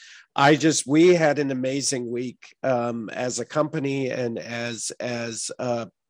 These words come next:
podcasters and blog writers and, and, and, you know, all the great people that came up to us and just said how much they appreciated what we did, and,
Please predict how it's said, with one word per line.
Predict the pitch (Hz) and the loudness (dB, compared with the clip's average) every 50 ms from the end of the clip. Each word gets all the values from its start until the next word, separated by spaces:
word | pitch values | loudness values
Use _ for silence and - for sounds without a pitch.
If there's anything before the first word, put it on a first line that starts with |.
| _ _ _ _ | _ _ _ _
podcasters | - 135 131 135 131 - - 135 135 131 131 131 - - 131 123 123 123 - - | -4 -2 -2 -2 -2 -4 -8 -8 -6 -4 -4 -6 -4 -4 -4 -4 -4 -4 -4 -6
and | 117 117 - | -6 -6 -6
blog | 110 113 120 123 131 120 101 | -6 -6 -4 -4 -4 -2 -2
writers | 131 127 123 123 107 123 123 123 120 113 - 110 | -2 -2 -2 -2 -4 -4 -4 -4 -4 -4 -6 -6
and, | 107 110 113 113 - - - - - - - - | -6 -6 -8 -10 -10 -14 -18 -20 -20 -20 -12 -2
and, | - 117 117 117 113 113 | 2 4 4 6 4 2
and, | 107 - 131 123 120 120 117 117 117 - | 0 0 0 0 0 0 0 -2 -4 -4
you | - 127 | -4 -2
know, | 123 120 | -2 0
all | 107 - 131 139 143 | 0 2 2 4 4
the | 135 143 | 4 2
great | - - 117 120 123 139 131 - | 0 0 0 0 0 0 -2 -4
people | - 127 127 117 - 147 135 131 | -8 -10 -10 -4 0 0 2 4
that | 131 127 123 | 4 2 0
came | - 135 123 120 127 | 0 -4 -4 -2 -2
up | 131 127 - | -2 -4 -6
to | - - 135 127 | -6 -4 -2 -2
us | 127 123 - - - | -2 -2 -4 -6 -6
and | 113 117 117 | -6 -6 -6
just | 101 117 117 110 - - | -6 -6 -4 -4 -4 -2
said | - 120 123 117 | -2 -2 -2 -2
how | 120 123 | -2 -2
much | 123 123 123 - - - | -2 -2 -2 -4 -4 -2
they | - 117 113 | 0 0 0
appreciated | 110 - - 127 120 117 - - 117 117 117 117 120 107 | 0 -2 -2 -2 -2 0 0 2 2 2 2 0 -2 -2
what | 113 110 90 - | -2 -4 -4 -4
we | 123 120 | -6 -6
did, | 92 - 123 117 117 117 113 117 | -4 -2 -2 -2 -2 -4 -4 -4
and, | 117 104 101 107 | -6 -6 -6 -10